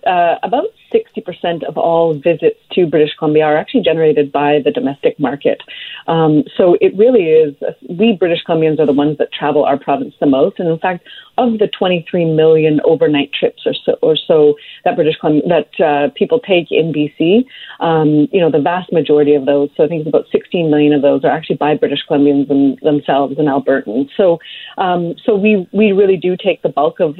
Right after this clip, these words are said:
of those trips. And so this year, you know, there's just gonna be more that's going to be available. So some of these amazing, um, experiences that people travel all around the world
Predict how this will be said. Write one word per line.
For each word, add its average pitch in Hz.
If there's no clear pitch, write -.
of 151
those 160
trips. -
And 170
so 185
this 196
year, 240
you 233
know, 233
there's 214
just 220
gonna 226
be 214
more 190
that's 196
going 196
to 208
be 196
available. 190
So 185
some 208
of 202
these 190
amazing, 170
um, 156
experiences 185
that -
people 170
travel -
all 214
around 180
the 170
world 156